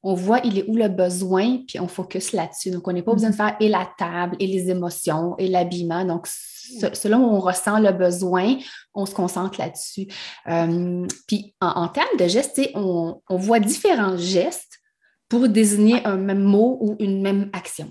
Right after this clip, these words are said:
Speaker 1: Est-ce qu'il y a un, un programme qui est recommandé en particulier ? Si oui, pourquoi lui ?
Speaker 2: Euh... Ben, premièrement, euh, je pense que, comme Annabelle disait tout à l'heure,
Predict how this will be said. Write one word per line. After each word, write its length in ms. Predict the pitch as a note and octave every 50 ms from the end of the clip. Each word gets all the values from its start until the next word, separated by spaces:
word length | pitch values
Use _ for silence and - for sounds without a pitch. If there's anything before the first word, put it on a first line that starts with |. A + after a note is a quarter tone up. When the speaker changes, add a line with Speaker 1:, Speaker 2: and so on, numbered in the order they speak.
| -
Speaker 1:
Est-ce 160 | E3+ F3 -
qu'il 120 | - - G#4+
y 140 | A#4+ - F#3+
a 20 |
un, 160 | F#3+ - F#3+ F#3
un 40 | F#3
programme 600 | - - A3 G3 G3 G3+ F#3+ G3 F#3+ A3 A#3 A3+
qui 120 | A3+ A3+
est 40 | G3
recommandé 540 | F#3 F3 F3+ - F3+ F#3 F3 E3+ F3 G#3 A3
en 80 | G#3+
particulier ? 960 | G#3+ G#3+ - - - - - - - G#3+ G#3+ - - G3 F3 F3 G3+ A3+ B3+ B3+
Si 420 | B3+ - - - - - G#3+ G3+
oui, 280 | F#3 F3+ G#3+ B3 B3 B3+
pourquoi 320 | - - - - - G3
lui ? 380 | F#3 E3+ E3 D#3 D#3+ F3+ - _ _ _ _ _ _ _ _ _ _ _ _ - - - _ - - - _ _ _ _ -
Speaker 2:
Euh... 400 | A3+ A3+ A3+ A#3 A3+ A#3 A#3 A#3+ - _ _ _ -
Ben, 320 | - G3 F#3 A3 A3 A3+ G#3+
premièrement, 840 | A3 - - - B3+ A#3+ B3 A#3 A3 A3 - A3 A3+ B3 C4 C#4 D4+ D#4+ E4 E4+ - -
euh, 640 | G3 F#3+ F#3+ F#3+ F#3+ F#3+ F#3+ F#3+ F#3 F#3+ F#3 - - _ -
je 140 | - -
pense 260 | - B3 A#3+ C4 B3+ -
que, 260 | - A3+ G3+ F#3 - _ -
comme 140 | - A#3+ A3+
Annabelle 380 | A3+ G#3 G3+ G3 G3 A3+ A#3+
disait 160 | G3+ G3 A3
tout 100 | A3+ - - -
à 140 | G3+ F#3+
l'heure, 280 | F#3+ F#3+ G3 G#3+ A3+ A3+